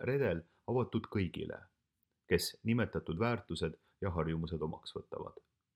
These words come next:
Kui vastus on ei, siis ei ole keskklassi tõusmise redel avatud ja majandus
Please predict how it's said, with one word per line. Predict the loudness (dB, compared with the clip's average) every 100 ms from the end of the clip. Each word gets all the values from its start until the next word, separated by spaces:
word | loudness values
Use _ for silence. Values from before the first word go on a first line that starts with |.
| _ _ _ _ _ _ _
Kui | 0
vastus | 2 2 -2
on | -2 2
ei, | 2 0 -4 _ -20 _
siis | 0 2
ei | 4
ole | 4 2 2 2
keskklassi | 0 2 0 0 0 2
tõusmise | 2 2 0 2
redel | 2 4 4
avatud | 4 0 -2 -4 -4 _ _ _ -2
ja | 2
majandus | 2 2 0 -2 -8